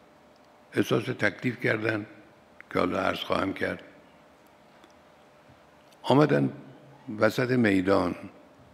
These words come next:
توجه شاید نداشتن،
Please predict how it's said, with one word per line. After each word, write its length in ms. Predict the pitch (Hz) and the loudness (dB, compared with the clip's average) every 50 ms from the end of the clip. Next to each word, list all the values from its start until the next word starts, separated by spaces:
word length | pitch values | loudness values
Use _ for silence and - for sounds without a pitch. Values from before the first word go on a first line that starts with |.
| - - - - - - - - - - - - - - - - - - - - - - - - - - - | -20 -20 -20 -20 -20 -20 -20 -20 -20 -20 -20 -20 -20 -20 -20 -20 -20 -20 -20 -20 -20 -20 -20 -20 -20 -20 -14
توجه 720 | - - - 92 92 98 98 98 92 - - 135 135 135 120 | -4 0 0 2 2 2 0 -2 -4 -2 0 2 2 2 2
شاید 440 | - 131 131 127 127 135 120 127 143 | 2 0 0 0 0 0 0 0 0
نداشتن، 640 | 147 139 127 120 101 - - 104 95 90 82 - | 2 2 0 -2 -2 -2 -4 -4 -4 -4 -6 -8